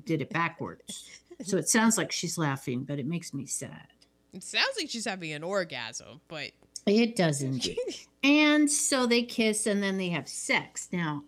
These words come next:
Speaker 1: do you want the nerd alert now, or do you want me to save it for tasty nuggets?
Speaker 2: You can nerd alert it.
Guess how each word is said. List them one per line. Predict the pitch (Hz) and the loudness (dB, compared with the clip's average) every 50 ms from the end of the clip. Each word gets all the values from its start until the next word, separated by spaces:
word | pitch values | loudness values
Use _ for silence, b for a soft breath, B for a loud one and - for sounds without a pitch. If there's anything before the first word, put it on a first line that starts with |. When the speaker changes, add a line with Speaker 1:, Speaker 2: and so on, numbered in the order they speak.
| _ _ _ _ _ _ _ _ _ _ _ _ - | _ _ _ _ _ _ _ _ _ _ _ _ -8
Speaker 1:
do | 175 208 | -4 -2
you | 208 | 0
want | 196 196 196 190 | 0 0 0 0
the | - 175 | 0 -2
nerd | 175 180 185 202 220 233 | 0 0 0 2 2 2
alert | 254 247 240 262 262 - | 2 2 2 0 0 0
now, | 254 254 254 254 | 0 0 2 2
or | 254 233 | 2 0
do | 190 - | 0 -2
you | 202 196 | -2 -2
want | 190 156 156 | -2 -2 -2
me | 190 180 | -2 -4
to | 170 170 | -4 -4
save | 170 - - 170 160 160 | -4 -2 -2 -2 -2 -2
it | 156 - - | -6 -8 -8
for | - | -12
tasty | 143 - - 147 143 143 - - 139 | -8 -4 -4 -4 -4 -4 -4 -2 -2
nuggets? | 139 135 139 143 - - - - - _ - - | 0 2 2 0 -2 -4 -8 -16 -18 _ -20 -12
Speaker 2:
You | 180 208 226 202 226 277 320 403 | -10 -8 -6 -4 0 0 0 0
can | - - 571 539 539 466 - - - - - 269 | 0 0 -2 -4 -4 -6 -10 -12 -14 -10 -6 -2
nerd | 277 277 277 269 | 0 0 0 0
alert | 254 233 226 226 214 220 220 220 | -2 -2 -2 -2 -2 -2 -2 -2
it. | 240 294 392 440 - - | -4 -4 -6 -8 -10 -12